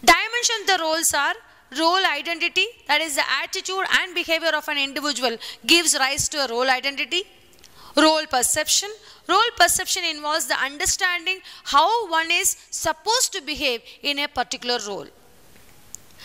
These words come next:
There are various other, uh, variables also. Role expectations. How an individual is expected to behave in a given situation.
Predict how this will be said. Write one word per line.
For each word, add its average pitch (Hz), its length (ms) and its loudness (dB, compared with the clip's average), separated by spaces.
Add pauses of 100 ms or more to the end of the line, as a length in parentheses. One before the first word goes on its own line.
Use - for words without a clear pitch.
(160)
There 349 160 8
are 349 140 0
various 403 360 0
other, 370 260 2 (320)
uh, 180 40 -4 (160)
variables 330 520 2
also. 262 340 -4 (120)
Role 320 280 2
expectations. - 1080 -2 (440)
How 349 200 6 (220)
an 381 80 0
individual 403 640 -2
is 370 200 -2
expected - 600 -6
to 339 80 -6
behave 294 320 -2
in 294 100 -4
a 277 80 -2
given 254 280 -4
situation. 302 540 -2